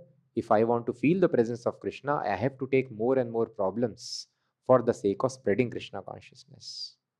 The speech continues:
Thus, what is actually our sampradaya, sampradaya of Chaitanya Mahaprabhu, what instruction Prabhupada has given us? So Prabhupada explains this very, very nicely here.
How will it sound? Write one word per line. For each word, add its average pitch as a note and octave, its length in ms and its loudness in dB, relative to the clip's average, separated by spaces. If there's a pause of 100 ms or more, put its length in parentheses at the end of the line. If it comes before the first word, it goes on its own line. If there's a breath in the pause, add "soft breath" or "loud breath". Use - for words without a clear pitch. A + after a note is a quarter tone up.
(1080)
Thus, A#2 240 0
what A2+ 220 2
is D3 160 0
actually B2+ 600 2 (1200)
our A2+ 140 4
sampradaya, A2+ 580 4
sampradaya A2 440 0
of A#2+ 120 -2
Chaitanya A#2 360 -2
Mahaprabhu, G#2 580 -2 (340)
what A#2+ 280 2
instruction A#2 480 -6
Prabhupada G#2+ 440 2
has F#2+ 120 0
given G2+ 280 -2
us? - 300 -4 (200)
So - 140 -8
Prabhupada G#2 460 4
explains G2+ 400 -4
this C3 200 -2
very, G2 260 2
very F#2+ 180 0
nicely F2 400 -6
here. - 220 -14